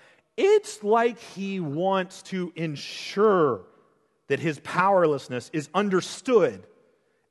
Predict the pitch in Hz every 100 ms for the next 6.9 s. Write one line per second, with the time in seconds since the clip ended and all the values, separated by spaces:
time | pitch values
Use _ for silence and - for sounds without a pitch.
0 | - 160 160 - - 175 151 - - 151
1 | 147 - 151 139 139 131 127 120 101 _
2 | _ _ _ _ _ _ _ _ _ _
3 | _ _ _ _ _ _ _ _ _ _
4 | _ _ _ _ _ - 117 131 139 139
5 | 107 98 107 98 - - 123 - - -
6 | - - - 92 87 _ - 104 95